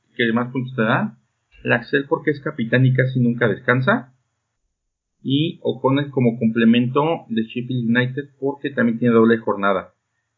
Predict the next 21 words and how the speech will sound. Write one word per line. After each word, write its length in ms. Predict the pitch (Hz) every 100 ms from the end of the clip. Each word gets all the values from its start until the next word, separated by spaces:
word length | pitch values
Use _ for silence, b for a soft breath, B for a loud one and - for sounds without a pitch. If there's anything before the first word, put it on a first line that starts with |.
| _
Que 100 | 127
probablemente 680 | 127 123 127 131 131 131 135
la 140 | 131
siguiente 420 | 131 123 113 117 131
jornada 300 | 131 127 123
sería 180 | 107 -
cambio 260 | 104 107
por 160 | - 101
Dunk, 260 | 110 113 110 _ _ _ _ _ _ _ _ -
que 80 |
también 160 | - 107
es 60 | 104
de 60 |
los 180 | 101 -
que 80 | -
siempre 260 | 98 95 101
juegan. 420 | 123 120 110 - _ _ _ _ _ _ _ _ _ _ -
Ahora, 400 | 113 120 127 117
medio 280 | 135 139
campo, 480 | 135 131 131 101 - _ _
Grealish, 500 | 110 123 151 180 196